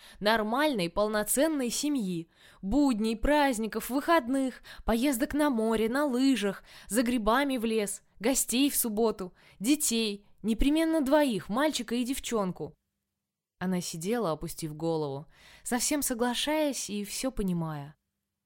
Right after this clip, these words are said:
А через три месяца залетела и сделала аборт.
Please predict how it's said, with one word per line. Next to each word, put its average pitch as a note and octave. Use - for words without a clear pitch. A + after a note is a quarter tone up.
А E3
через F3+
три F#3
месяца F#3
залетела E3+
и A3+
сделала G3
аборт. C3+